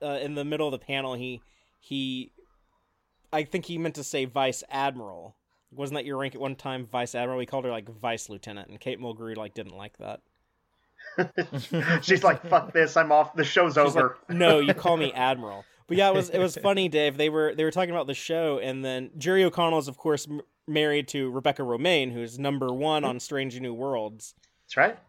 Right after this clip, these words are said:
Speaker 1: And, uh, at one point, not only did Rebecca Romijn, like, come into the room Jerry O'Connell was recording from, but her Strange New World castmate, Ethan Peck,
Speaker 3: Ethan
Speaker 1: A K A
Speaker 3: Peck also,
Speaker 1: Spock,
Speaker 3: yeah.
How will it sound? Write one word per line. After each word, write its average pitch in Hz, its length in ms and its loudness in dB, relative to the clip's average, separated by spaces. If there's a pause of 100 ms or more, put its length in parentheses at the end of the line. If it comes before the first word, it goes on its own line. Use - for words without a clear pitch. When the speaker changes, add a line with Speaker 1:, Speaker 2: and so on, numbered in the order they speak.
Speaker 1:
And, 131 340 -2
uh, 131 180 4
at 151 160 4
one 175 200 2
point, 185 340 -2 (600)
not 165 120 0
only 196 160 4
did 185 140 2
Rebecca 170 340 4
Romijn, 175 600 2
like, 156 340 -4 (580)
come 170 260 2
into 156 680 0 (140)
the 143 180 -4
room 147 320 -2
Jerry 143 240 0
O'Connell 139 400 0
was 135 160 -4
recording 131 460 -4
from, 185 360 -2 (600)
but 151 340 4
her 156 200 2
Strange 156 360 -4
New 170 120 -2
World 147 480 2 (1000)
castmate, 156 840 0 (480)
Ethan 143 360 0
Peck, - 500 2
Speaker 3:
Ethan 143 240 -2
Speaker 1:
A 143 40 2
K 165 120 2
A 139 180 6
Speaker 3:
Peck 131 60 4
also, 120 300 -2
Speaker 1:
Spock, 135 320 4
Speaker 3:
yeah. - 60 -18